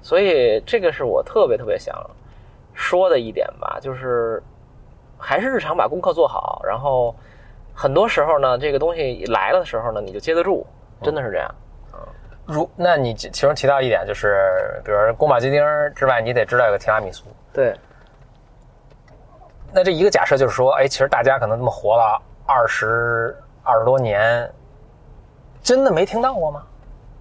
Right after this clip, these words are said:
Speaker 2: 这个，
Speaker 1: 嗯。
Speaker 2: 这类的资源就真的那么少吗？
Speaker 1: 我觉得是这样，就是至少在很长一段时间内，大家不去思考这个问题。比如说十八岁以前，你肯定不思考，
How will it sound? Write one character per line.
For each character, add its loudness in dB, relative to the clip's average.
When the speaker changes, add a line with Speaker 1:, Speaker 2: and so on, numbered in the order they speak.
Speaker 2:
这 -4
个， 2
Speaker 1:
嗯。 -2
Speaker 2:
这 4
类 4
的 2
资 -2
源 4
就 4
真 -2
的 0
那 0
么 2
少 -4
吗？ -12
Speaker 1:
我 2
觉 4
得 2
是 -6
这 2
样， 2
就 -4
是 2
至 -2
少 0
在 2
很 -4
长 0
一 0
段 2
时 -6
间 0
内， 0
大 0
家 0
不 -8
去 -6
思 -6
考 0
这 0
个 0
问 -4
题。 -10
比 -10
如 4
说 2
十 0
八 2
岁 2
以 -2
前， 2
你 -4
肯 -6
定 -4
不 -12
思 -12
考， -6